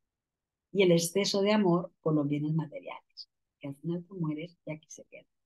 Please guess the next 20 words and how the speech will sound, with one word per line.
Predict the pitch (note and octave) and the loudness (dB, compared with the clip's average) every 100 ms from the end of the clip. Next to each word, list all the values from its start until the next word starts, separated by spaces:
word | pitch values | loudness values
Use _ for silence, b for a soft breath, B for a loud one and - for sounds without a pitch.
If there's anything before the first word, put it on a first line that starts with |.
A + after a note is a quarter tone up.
| _ | _
los | C#4 | -18
bienes | C4+ - | -18 -20
materiales. | _ _ _ _ _ _ - _ _ _ _ _ _ _ _ _ _ _ _ _ _ _ _ _ | _ _ _ _ _ _ -20 _ _ _ _ _ _ _ _ _ _ _ _ _ _ _ _ _
Aquí | - D3 D3 | -8 -4 0
tenéis | D#3 D#3+ D#3+ - | 2 2 2 0
una | E3 E3 | 0 2
ilustración | E3+ - E3 D#3 F#3+ F3+ | 0 0 -2 2 4 4
de | E3+ | 4
una | E3 D#3+ | 2 2
de | E3 | 0
estas | E3+ F3 | 0 -2
cornisas | - F3 F3+ G#3+ A#3 A3+ G#3 A#3 D4+ - | 2 4 6 6 4 4 2 2 0 -2
en | F3 | 0
la | D#3+ | 0
que | E3 | -2
están | E3 - E3+ E3+ | -4 0 2 4
los | E3+ E3+ | 4 4
envidiosos | E3+ E3 E3 F3 G#3+ A3+ - F#3+ - - | 2 4 2 4 4 2 0 -2 -4 -8
que | D#3+ | -8
tienen | D#3+ E3 D#3+ D#3 D3+ C#3+ | -4 0 2 2 0 -2